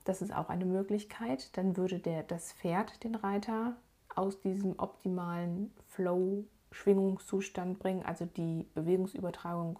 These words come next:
stören. Und dann haben wir Fall zwei, was viel, viel häufiger ist, nämlich, dass der Reiter das Pferd stört, beziehungsweise sich selber stört beim Reiten und sich selbst aus diesem Flow-Zustand herausbringt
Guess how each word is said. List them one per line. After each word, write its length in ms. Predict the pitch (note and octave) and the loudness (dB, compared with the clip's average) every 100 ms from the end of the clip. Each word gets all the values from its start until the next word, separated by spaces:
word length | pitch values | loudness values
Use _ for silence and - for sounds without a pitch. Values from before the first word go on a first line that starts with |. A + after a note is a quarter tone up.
| - - | -12 -18
stören. 680 | - - F3 D#3+ D#3+ A3+ D4+ - - - - - - - - | -18 -2 0 2 0 -2 -4 -14 -20 -20 -20 -20 -20 -20 0
Und 160 | F#3 F#3 | 2 4
dann 200 | A#3+ B3 | 2 4
haben 200 | B3 A#3+ | 4 4
wir 140 | A3+ | 2
Fall 340 | - F3 E3+ | 0 0 0
zwei, 340 | - - F#3+ A3 | 0 -2 0 0
was 180 | E3+ - | -4 0
viel, 140 | B3+ | 0
viel 180 | B3 G3+ | 2 2
häufiger 440 | A3 A#3+ F#3+ E3 | 2 2 0 2
ist, 240 | E3+ G3 F#3 | 0 -2 0
nämlich, 480 | F3 F3+ G3+ A#3+ - | 0 2 2 0 -4
dass 220 | F#3+ - | -8 -4
der 220 | F3+ F3 | -4 2
Reiter 440 | F#3+ A3 - D#3+ - _ _ _ | 2 2 -2 -10 -12 _ _ _
das 200 | E3 E3 | -6 -6
Pferd 400 | - - E3+ E3+ | -8 -4 -4 -4
stört, 520 | - - F3+ G#3 A3 - | -10 -2 2 2 0 -8
beziehungsweise 720 | F3+ - G3 G#3 - F#3 G3 | -8 0 2 2 0 4 4
sich 180 | G#3+ A3 | 4 4
selber 320 | C4 A#3+ E3 | 6 8 6
stört 460 | - - C3+ - - - | 2 0 0 -2 -6 0
beim 200 | D#3+ E3 | 2 2
Reiten 400 | D#3+ D3 - - - _ _ _ _ _ - - | 0 0 -4 -14 -16 _ _ _ _ _ -20 -2
und 100 | G3 | 2
sich 180 | F#3 F3+ | 4 4
selbst 400 | F#3 G#3+ G#3+ - | 4 4 2 -2
aus 200 | F3+ G3 | -2 0
diesem 220 | F#3+ F3+ | -2 -2
Flow-Zustand 840 | - F#3 F#3 G3+ G#3 G#3 F3+ F#3 - - - | -2 0 2 2 -2 -4 -4 -4 -8 -18 -12
herausbringt 800 | - G#3 F3 - - F3 F#3+ G#3+ | -6 -2 -4 -6 -10 -4 -4 -6